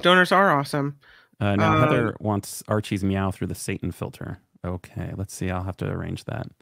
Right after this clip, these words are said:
Speaker 2: Yeah. Archie doesn't work for cheap, though. He works at, s-, you know, at least for scale.
Speaker 1: Oh, she wants actual art. Oh, you're gonna have to tape that.
Speaker 2: Uh, yeah, or have him do it live.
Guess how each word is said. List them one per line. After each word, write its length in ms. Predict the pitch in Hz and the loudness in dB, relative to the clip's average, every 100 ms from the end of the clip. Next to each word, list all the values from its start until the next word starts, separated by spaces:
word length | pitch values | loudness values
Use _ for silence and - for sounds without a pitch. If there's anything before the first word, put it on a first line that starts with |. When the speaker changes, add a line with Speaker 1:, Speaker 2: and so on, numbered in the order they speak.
| _ _ _ _ _ _ _ _ - | _ _ _ _ _ _ _ _ -10
Speaker 2:
Yeah. 140 | - - _ _ _ _ _ - _ | -10 -10 _ _ _ _ _ -20 _
Archie 280 | 123 160 226 | 0 0 0
doesn't 200 | 185 117 | 0 0
work 140 | 113 | -2
for 100 | - | -4
cheap, 300 | - 98 90 | -4 -4 -4
though. 160 | 90 85 | -4 -4
He 100 | 95 | -4
works 220 | 104 - | -4 -4
at, 120 | 95 | -8
s-, 220 | - - - - | -8 -14 -18 -6
you 100 | 101 | -4
know, 80 | 87 | -2
at 80 | 127 | -4
least 180 | - | -6
for 80 | - | -6
scale. 480 | - - 82 80 101 _ _ _ - - 180 | -12 -8 -8 -8 -10 _ _ _ -20 -2 6
Speaker 1:
Oh, 460 | 220 202 151 131 - - - - _ 202 | 8 8 6 2 -4 -20 -20 -20 _ 0
she 140 | - | 6
wants 240 | 208 196 - | 8 8 8
actual 400 | 156 - 151 - | 8 6 2 4
art. 280 | 160 190 - 151 - | 6 6 2 -4 4
Oh, 180 | 170 170 | 6 6
you're 140 | 160 | 6
gonna 140 | 202 202 | 4 4
have 100 | - | 2
to 80 | |
tape 320 | 135 180 170 - | -2 0 0 0
that. 240 | - - _ _ _ _ _ _ _ _ _ _ - | -2 -2 _ _ _ _ _ _ _ _ _ _ -4
Speaker 2:
Uh, 300 | 113 101 95 | 0 2 0
yeah, 260 | 98 104 95 | 0 0 0
or 240 | 95 101 | 0 0
have 180 | 101 101 | -2 -2
him 100 | 92 | -2
do 120 | 90 | -2
it 60 | 90 | -2
live. 480 | 90 87 87 - | -2 -2 -4 -8